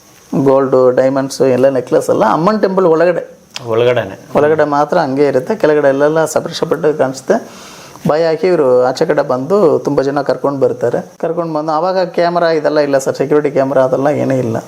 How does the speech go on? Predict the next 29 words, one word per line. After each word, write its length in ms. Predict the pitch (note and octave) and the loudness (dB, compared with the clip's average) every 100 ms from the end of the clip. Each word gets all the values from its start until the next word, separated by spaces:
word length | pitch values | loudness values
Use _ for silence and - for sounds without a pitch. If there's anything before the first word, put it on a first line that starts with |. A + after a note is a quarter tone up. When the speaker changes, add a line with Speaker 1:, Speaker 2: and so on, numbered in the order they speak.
| - - - - - - | -16 -20 -20 -18 -16 -2
Speaker 1:
ಕರೆಂಟು 680 | B2+ D3+ E3+ F3 E3+ D#3+ C#3 | 0 2 2 4 4 2 2
ದೇವಸ್ಥಾನದಲ್ಲಿ 560 | C#3+ D3 D3 C#3+ D#3+ | 2 2 0 0 0
ಜಾಸ್ತಿ 320 | E3+ C3+ C3+ | 2 0 2
ಇಲ್ಲ, 240 | D3+ C3 B2+ | 0 2 2
ಅಲ್ಲಿ 180 | C3+ C#3+ | 0 0
ಇಲ್ಲಿ 180 | D3+ | -2
ಚಿಕ್ಕ 240 | D#3+ - - | -2 -6 -4
ಚಿಕ್ಕ 160 | D3+ C#3 | -2 2
ಓಲ್ಡ್ 460 | C3 B2 C3 C#3+ | 2 4 2 2
ಬಲ್ಬ್ 640 | B2+ B2+ B2+ - E3+ - C3 | 0 -2 -2 -4 -6 -4 -8
ಅಷ್ಟೇ. 240 | A#2+ A2+ | -6 -6
Speaker 2:
ಹ್ಮ್, 160 | B2 A2+ | -6 -6
ಹ್ಮ್. 160 | G#2 G2+ - - - - - | -8 -10 -12 -12 -14 -10 -6
Speaker 1:
ಅವಾಗ 140 | D#3+ | -4
ಏನಂದ್ರೆ 360 | D3+ D3 E3 A3 D#3+ C3 A#2+ A#2+ B2 - | -2 -2 0 0 2 2 2 0 -2 0
ಇವ್ರು 220 | D3+ D#3 | 2 4
ಒಳಗಡೆ 280 | D3 E3+ F3+ | 4 4 4
ಹೋದ 280 | D#3 C#3+ C3+ | 2 0 -2
ತಕ್ಷಣ 340 | - C#3 - | -2 -4 0
ಆಮೇಲೆ 460 | G3+ F3 E3+ E3+ D#3+ | 0 2 4 4 4
ಎಲ್ಲ 160 | D#3+ | 2
ಜನಗಳೆಲ್ಲ 460 | D#3 D3+ D3+ D3 D3+ | 0 0 2 2 0
ಕರ್ಕೊಂಡು 340 | D3+ C#3+ C3+ | 0 -2 -4
ಬಂದು 240 | C3 C3+ F#3 | -4 0 2
ಒಳಗಡೆ 340 | D#3+ D#3+ D#3 | 4 4 2
ಯಾರಿದ್ದಾರೆ 540 | C3+ C3+ C3+ C3 B2+ C3 | 2 2 2 2 2 2
ಹೆಂಗಿದ್ದಾರೆ 380 | C3 C3 B2+ | 0 0 0
ನೋಡೋಕ್ಕೆ 640 | C3 B2+ B2+ B2+ - F#3 - | 0 -2 -2 0 -2 -2 -4
ಹೋಗ್ತಾರೆ. 500 | - - B2 B2+ - | -6 -2 -2 -2 -4